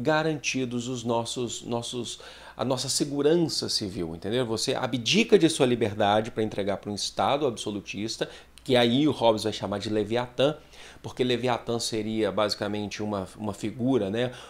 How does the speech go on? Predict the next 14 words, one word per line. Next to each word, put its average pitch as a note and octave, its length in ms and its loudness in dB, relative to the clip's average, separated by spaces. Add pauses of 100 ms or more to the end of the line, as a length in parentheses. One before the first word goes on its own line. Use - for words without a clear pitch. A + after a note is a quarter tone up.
(140)
mitológica, B2 960 6
um A#2+ 100 0
demônio A2+ 640 2
marítimo, G2+ 720 -4
né? C3+ 220 0 (260)
E A2+ 80 -2
ele B2 140 0
fala A#2+ 240 0
que - 100 -10
o - 20 -2
Estado C#3 460 -2
tem D3+ 160 -2
que - 80 -14
ter, D3 320 -2